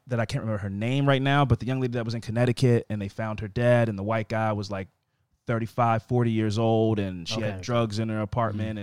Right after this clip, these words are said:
Speaker 1: and he wasn't charged. I expect in the next few months an update on that story as well, like we're getting about this Christian Obusemele story, but I don't know.
Speaker 2: Yeah.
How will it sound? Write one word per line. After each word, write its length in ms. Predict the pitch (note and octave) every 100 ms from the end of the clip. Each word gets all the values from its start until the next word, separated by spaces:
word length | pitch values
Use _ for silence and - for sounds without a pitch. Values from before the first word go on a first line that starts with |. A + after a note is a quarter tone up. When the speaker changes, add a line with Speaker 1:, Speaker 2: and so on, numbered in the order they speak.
| G2
Speaker 1:
and 80 |
he 120 | G2 A#2
wasn't 320 | A2+ G#2+ G#2
charged. 420 | B2 A2+ G#2+ G#2 - - - -
I 160 | D3+
expect 520 | D3+ - - C3+ A#2 B2+
in 80 | A#2+
the 80 |
next 240 | A#2+ A#2+ -
few 160 | B2+
months 400 | A2+ A2+ G#2+ - - _ _ _ _ _ _ _ _ _ _ -
an 100 | B2+
update 300 | B2 - A#2+
on 120 | G#2+
that 180 | A2+ C#3+
story 340 | - A2 A2
as 120 | G#2 A2
well, 240 | C#3+ B2+
like 160 | A#2 A2
we're 100 | G#2+
getting 240 | G#2+ G#2
about 300 | G2+ G2+ F#2+
this 260 | G#2+ - F3+
Christian 280 | - G#2+ G#2
Obusemele 440 | F#2+ - A#2 A#2+
story, 340 | B2+ C#3+ C3+ D3
but 160 | A#2+
I 60 | A2
don't 240 | A2 G2+
know. 320 | F#2+ D2 - -
Speaker 2:
Yeah. 120 | G2